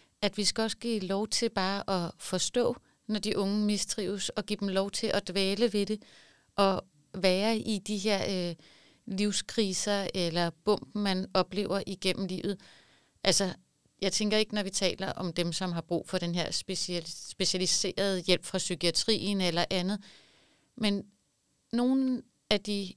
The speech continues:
hvad skal man sige, livskriser, som godt kan føles ekstremt barske, mens man er i dem, men det kan næsten føles endnu mere, som om man har fejlet eller er forkert,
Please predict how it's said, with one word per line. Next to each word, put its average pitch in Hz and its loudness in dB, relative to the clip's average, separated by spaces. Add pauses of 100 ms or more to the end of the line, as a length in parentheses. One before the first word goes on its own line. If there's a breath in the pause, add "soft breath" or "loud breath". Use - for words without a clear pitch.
(120)
hvad 196 2
skal - 0
man 208 -2
sige, 190 -4
livskriser, 233 0
som 214 0
godt 226 0
kan 247 -2
føles 220 0 (100)
ekstremt - -2
barske, 180 2
mens - -2
man 196 0
er 214 4
i 202 0
dem, 202 0 (540 loud breath)
men 208 4
det 220 0
kan 220 -2
næsten 226 0
føles 220 0 (140)
endnu 269 6
mere, 208 2
som 196 0
om - 0
man 202 2
har 185 2
fejlet 190 2
eller 185 4
er 180 6
forkert, - -2